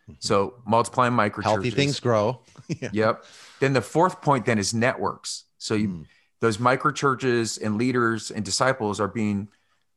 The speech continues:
Speaker 2: coming together in networks that either are geographic, they might be affinity groups. And then the fifth point that we add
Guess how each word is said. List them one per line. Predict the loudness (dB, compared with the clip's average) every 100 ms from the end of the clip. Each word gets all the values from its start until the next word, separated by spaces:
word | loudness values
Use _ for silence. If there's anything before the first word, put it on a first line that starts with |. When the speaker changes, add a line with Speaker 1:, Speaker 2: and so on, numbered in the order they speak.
| _
Speaker 2:
coming | -2 0 0
together | 2 2 4 4 2
in | 0 0 -2 -4 -4
networks | -2 0 -2 -2
that | -2 0
either | 0 0
are | 0 -2 -10 _ _ -4
geographic, | -2 2 4 4 2 0 0
they | -2
might | 0 0
be | -4
affinity | -4 -4 -2 -4
groups. | -4 -4 -4 -6 -8
And | -4
then | -2
the | -2
fifth | -2 -4 -2
point | -4 -2
that | -2
we | -2 0 2
add | 2 0 -2